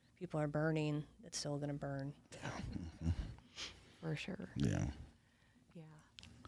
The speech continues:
Speaker 3: So do you see very many smoking caused fires or?
Speaker 2: No, I did investigate one fire this year when I was on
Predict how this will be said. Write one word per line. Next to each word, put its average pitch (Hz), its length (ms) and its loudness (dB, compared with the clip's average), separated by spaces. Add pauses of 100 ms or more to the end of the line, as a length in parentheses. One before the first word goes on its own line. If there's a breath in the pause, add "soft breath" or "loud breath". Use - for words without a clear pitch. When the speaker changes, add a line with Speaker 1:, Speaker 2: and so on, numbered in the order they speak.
(180)
Speaker 3:
So 226 120 12
do 214 100 12
you 226 200 12
see 202 240 12
very 180 240 12
many 165 280 12
smoking 165 520 6
caused 143 380 4
fires 147 560 6
or? 143 320 0 (440)
Speaker 2:
No, 92 640 12 (180)
I 90 300 12 (100)
did 123 220 12
investigate 98 560 12
one 92 180 12
fire 87 260 12
this 82 200 12
year 82 140 12
when 80 120 12
I 85 60 12
was 80 160 12
on 76 360 12